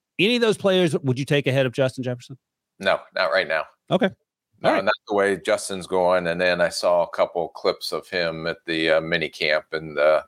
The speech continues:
Speaker 2: when he pulled the one-hander down, thrown behind him, it's
Speaker 1: <laughs>
Speaker 2: Justin Jefferson. So he's, no, he's a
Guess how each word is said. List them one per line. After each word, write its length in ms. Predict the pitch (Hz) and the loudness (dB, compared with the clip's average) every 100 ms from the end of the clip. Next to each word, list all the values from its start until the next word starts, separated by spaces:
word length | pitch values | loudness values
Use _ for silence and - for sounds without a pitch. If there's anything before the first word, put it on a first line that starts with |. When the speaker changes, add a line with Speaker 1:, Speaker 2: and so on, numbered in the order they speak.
| _ | _
Speaker 2:
when 140 | 80 | -10
he 40 | 80 | -10
pulled 300 | - 87 76 | -6 -6 -4
the 80 | 78 | 0
one-hander 580 | 82 80 - 80 78 | 0 0 -4 -6 -6
down, 320 | 73 78 78 78 | -2 0 0 -4
thrown 360 | 78 78 76 71 - | -6 -4 -6 -12 -10
behind 400 | 80 98 87 69 | -4 -2 -2 -6
him, 240 | 76 80 | -10 -10
it's 340 | 71 - - - - - - | -12 -12 -14 -16 -20 -20 -18
Speaker 1:
<laughs> 340 | - - - | -16 -16 -6
Speaker 2:
Justin 320 | - - - | -4 -4 -4
Jefferson. 500 | - 104 76 - 69 - _ | 0 0 -2 -6 -8 -12 _
So 320 | - 113 113 - _ _ _ - - | -10 -6 -6 -8 _ _ _ -10 -2
he's, 240 | 117 - - | -2 -4 0
no, 200 | 98 82 - | 0 0 -4
he's 360 | 82 90 76 82 | -8 -6 -4 0
a 340 | 80 80 76 | 2 2 0